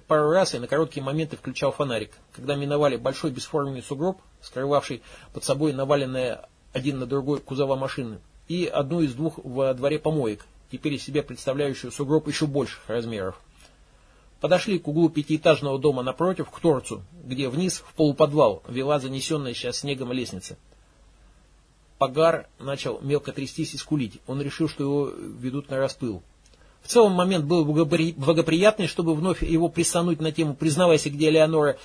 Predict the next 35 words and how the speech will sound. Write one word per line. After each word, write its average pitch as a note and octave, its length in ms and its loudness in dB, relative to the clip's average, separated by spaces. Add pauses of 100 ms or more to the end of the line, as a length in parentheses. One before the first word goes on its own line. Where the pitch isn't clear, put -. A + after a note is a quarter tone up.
(220)
но G#3 120 6
Толик A3 340 8
уже F3 200 2
решил E3+ 260 2
для D#3 120 2
себя, F3 300 2
что - 160 -4
на D3+ 80 -2
сегодня D#3 420 -4 (160)
расспросы C#3+ 540 -4
закончены. E3 580 -4 (220)
Чтобы D#3 320 -4 (720)
не D3 100 -4
пристрелили F3 520 0
сразу, E3+ 400 4
он, D3 220 0
падла, C#3+ 400 4
может D3+ 280 0
и B2+ 40 -6
соврать D3 360 0
от F3+ 100 -6
страху, D#3+ 420 0 (160)
и D#3 60 -2
что, D3+ 220 2
переться G3 440 4
сейчас D3 240 0
по D3+ 120 2
ночи D3 220 -4
проверять? B2+ 420 -4 (380)
Нет, E3 240 -4
теперь D3+ 200 -4
уж C#3 120 -6 (260)
утром, B2 300 -4
всё F#3 180 0
утром. B2 460 0